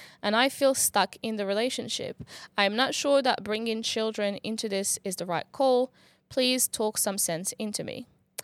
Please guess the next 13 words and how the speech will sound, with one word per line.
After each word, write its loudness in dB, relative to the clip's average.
Uh, 6
girl, 4
yeah, 4
I 6
do 2
hope 4
I'll 4
be 2
able 0
to -6
talk -4
some -2
sense -6